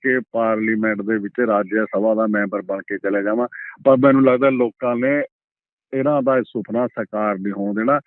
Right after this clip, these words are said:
ਕਿਉਂਕਿ ਜਿਹੜੀ ਦਿੱਲੀ ਦੀ ਟੀਮ ਫੇਲ ਹੋਈ ਹੋਈ ਟੀਮ, ਕੇਸਾਂ 'ਚ ਫਸੀ ਹੋਈ ਟੀਮ ਨੂੰ ਲਿਆ ਕੇ ਪੰਜਾਬ ਦੇ ਵਿੱਚ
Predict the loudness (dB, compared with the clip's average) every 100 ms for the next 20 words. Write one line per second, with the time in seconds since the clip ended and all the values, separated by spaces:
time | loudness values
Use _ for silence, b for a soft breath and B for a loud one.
0 | B B 0 2 4 4 2 2 0 0
1 | 2 2 0 -2 _ -4 0 0 -2 b
2 | b _ 0 4 4 4 2 2 2 2
3 | -2 -4 -2 -2 -4 -6 -4 -2 -2 -6
4 | -6 -8 -6 -2 0 -2 -4 -4 -2 0
5 | 0 -2 -2 -6 -4 -2 -2 -2 -6